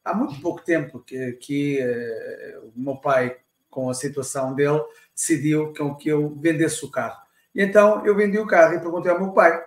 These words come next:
"Pai, então e o dinheiro vai para quem?" "Olha, é para dar a, da oferta ao ca-, a do, ao Fábio, que é o casam-, que é do casamento dele." Eu, "Tá bem." Eu, eu achava injusto,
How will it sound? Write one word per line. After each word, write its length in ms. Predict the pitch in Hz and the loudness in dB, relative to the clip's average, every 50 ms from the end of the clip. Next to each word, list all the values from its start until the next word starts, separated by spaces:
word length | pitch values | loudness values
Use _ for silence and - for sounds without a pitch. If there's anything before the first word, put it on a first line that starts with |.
| - _ _ _ _ - 147 - | -14 _ _ _ _ -12 -6 2
"Pai, 220 | - 160 151 151 | 4 4 4 4
então 240 | 151 147 180 180 190 | 2 0 -2 -2 0
e 60 | 185 | -2
o 40 | 170 | -2
dinheiro 220 | 156 175 180 175 165 | -2 -2 -2 0 2
vai 180 | 180 175 175 | 2 0 0
para 140 | - 160 156 156 | 0 -4 -4 -4
quem?" 260 | - 143 123 117 113 113 _ _ _ _ _ _ _ _ _ _ _ _ _ _ _ _ _ _ _ _ _ | -4 -6 -6 -8 -8 -14 _ _ _ _ _ _ _ _ _ _ _ _ _ _ _ _ _ _ _ _ _
"Olha, 300 | - 160 156 143 123 - - | -2 -2 -2 -2 -4 -6 -8
é 100 | - 151 | -10 -10
para 140 | 151 - 156 | -8 -8 -6
dar 420 | 135 151 151 151 156 151 - - _ | -2 0 0 0 0 -2 -4 -6 _
a, 80 | 151 | -10
da 140 | 143 135 143 | -8 -6 -6
oferta 500 | 139 139 - 160 156 151 156 - 160 - - | -6 -2 2 4 4 4 2 0 -4 -4 -2
ao 140 | 151 147 147 | -4 -4 -4
ca-, 100 | - - | -6 -8
a 180 | 151 151 147 | -6 -6 -6
do, 320 | 143 131 147 147 143 143 139 | -6 -6 -6 -4 -4 -2 -2
ao 120 | 135 131 | -2 -4
Fábio, 400 | 131 - - 165 165 156 160 151 | -2 2 4 4 4 4 2 -2
que 140 | - - 156 | -4 -2 -2
é 20 | |
o 160 | 151 151 147 151 | -2 -2 -2 -4
casam-, 520 | - 175 175 156 143 - 147 143 143 139 | -4 -4 -2 -2 -2 -4 -4 -4 -4 -6
que 140 | - - 151 | -4 -2 -2
é 60 | 147 | 0
do 100 | 143 143 | 0 -2
casamento 480 | - 151 131 139 143 147 151 151 - - | -4 -4 -4 -2 -2 -2 -2 -4 -6 -8
dele." 220 | 139 127 120 110 - _ _ _ _ _ _ _ _ _ _ _ _ _ _ _ - | -10 -10 -10 -10 -14 _ _ _ _ _ _ _ _ _ _ _ _ _ _ _ 2
Eu, 140 | 262 254 254 | 2 2 4
"Tá 120 | 254 285 320 | 4 4 4
bem." 320 | - 208 180 190 233 226 - _ _ _ _ _ _ _ - | 4 4 2 2 0 -6 -12 _ _ _ _ _ _ _ 0
Eu, 420 | 170 160 160 160 - - - - _ _ _ _ | 2 2 2 0 -2 -6 -12 -18 _ _ _ _
eu 580 | - 165 156 156 147 135 147 156 160 165 170 170 | -2 -2 -2 -2 -2 -2 -2 0 0 0 0 -2
achava 460 | 147 156 151 - - 156 147 139 151 156 | -2 -4 -4 0 2 2 2 2 2 2
injusto, 600 | 165 160 131 143 160 165 160 - - - - - | 2 0 0 0 0 -2 -2 -4 -8 -12 -18 -18